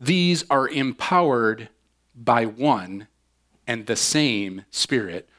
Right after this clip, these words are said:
who apportions to each one individually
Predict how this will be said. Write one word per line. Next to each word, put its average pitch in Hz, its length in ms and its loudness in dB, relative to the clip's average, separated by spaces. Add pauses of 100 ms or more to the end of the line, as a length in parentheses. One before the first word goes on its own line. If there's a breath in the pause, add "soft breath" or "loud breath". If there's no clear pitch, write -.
who 120 200 -6
apportions 107 720 -4
to 101 240 -8
each 139 320 -6
one 98 380 -4 (160)
individually 113 800 -4